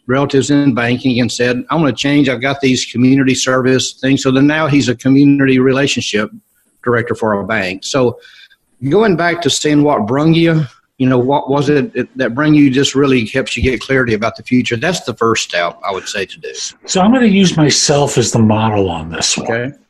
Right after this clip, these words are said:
Speaker 2: Uh, so I'm in my late sixties at this point. And if I look at my family tree.
Speaker 1: I thought you were fifty. Sorry.
Speaker 2: You know, they only do that when you've gotten old. <laughs>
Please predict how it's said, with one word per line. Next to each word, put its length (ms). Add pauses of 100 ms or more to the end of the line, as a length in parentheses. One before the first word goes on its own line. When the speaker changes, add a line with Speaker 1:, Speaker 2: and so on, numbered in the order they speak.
(480)
Speaker 2:
Uh, 260
so 560
I'm 180
in 120
my 320
late 300
sixties 600
at 120
this 220
point. 320 (640)
And 200
if 60
I 120
look 260
at 80
my 180
family 640
tree. 520
Speaker 1:
I 100 (120)
thought 260
you 80
were 100
fifty. 640
Sorry. 340 (840)
Speaker 2:
You 100
know, 240
they 240
only 260
do 260
that 300
when 160
you've 160
gotten 340
old. 300 (1400)
<laughs> 1120